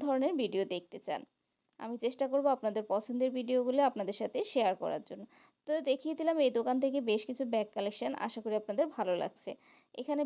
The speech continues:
ব্ল্যাক একটা ব্যাগ, ব্ল্যাক ব্যাগ কিন্তু আমরা সব কিছুর সাথে খুব ইজিলি ক্যারি করতে পারি। এই ব্যাগটার প্রাইস চাইছিল হচ্ছে ছয়শো টাকা করে। তো দেখুন, আরও অনেক অনেক ব্যাগ কালেকশন আছে। আবারও বলছি, এই দোকানের ব্যাগ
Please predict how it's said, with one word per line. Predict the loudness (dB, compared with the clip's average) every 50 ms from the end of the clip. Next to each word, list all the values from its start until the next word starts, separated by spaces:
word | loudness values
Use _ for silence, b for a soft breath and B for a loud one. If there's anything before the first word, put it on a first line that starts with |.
| 2
ব্ল্যাক | 2 2 2 2 0 -4
একটা | -4 -4 -4 -2 -2
ব্যাগ, | -2 -2 -4 -6 0
ব্ল্যাক | 2 4 4 4 2 0 -2
ব্যাগ | -2 -2 -2 -2
কিন্তু | -2 -2 0 0
আমরা | -2 -2 -4 -4 -2
সব | -2 -2 -2 -4
কিছুর | -8 -6 -4 -4 -2 -2 -2
সাথে | -2 -2 -2 -4 -4 -4
খুব | -4 -4 -4 -6 -8 -12 -12 -12
ইজিলি | -10 -8 -6 -6 -4 -6 -4 -4
ক্যারি | -2 -2 -2 -2 -4 -6
করতে | -8 -8 -10 -8 -6
পারি। | -4 -4 -4 -6 -6 -6
এই | -4 -2
ব্যাগটার | -4 -4 -4 -6 -6 -6 -6 -6 -4
প্রাইস | -4 -4 -4 -4 -6
চাইছিল | -8 -8 -6 -8 -8 -6 -6
হচ্ছে | -6 -4 -6 -6 -6 B B B B B B B
ছয়শো | 2 2 2 2 2 -2 -2 -2
টাকা | -2 -4 -6 -8 -8
করে। | -12 -12 -14 _ _ _ _ _ _ _ _ _ _ _ _ _ _ _ _ _ _ _ _ _ _ _ _ _ _ _ _ _ _ _ _ _ _ _ _ _ _ _ _ _ _ _ -8
তো | -4 -2
দেখুন, | -2 -2 -4 -6 -10 -8 -4 -2
আরও | 0 2 2 2
অনেক | 2 2 2 0 0
অনেক | 0 2 4 4
ব্যাগ | 2 2 2 -2
কালেকশন | -4 -4 -2 -2 -2 -2 -2
আছে। | -2 -2 0 0 2
আবারও | 2 2 2 2 2 2
বলছি, | 0 -2 0 -2 -2 0 0
এই | 0 2
দোকানের | 2 2 2 2 2 2 4
ব্যাগ | 2 2